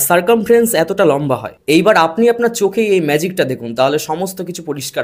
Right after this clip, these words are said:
হয়ে যাবে। দিল্লি থেকে নিউ ইয়র্ক অবধি যদি আপনি the great circle মডেল ইউজ করে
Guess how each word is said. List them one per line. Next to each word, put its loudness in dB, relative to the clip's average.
হয়ে -2
যাবে। -6
দিল্লি 2
থেকে 2
নিউ 2
ইয়র্ক 4
অবধি 2
যদি 2
আপনি -2
the 2
great 2
circle 0
মডেল 0
ইউজ -4
করে 4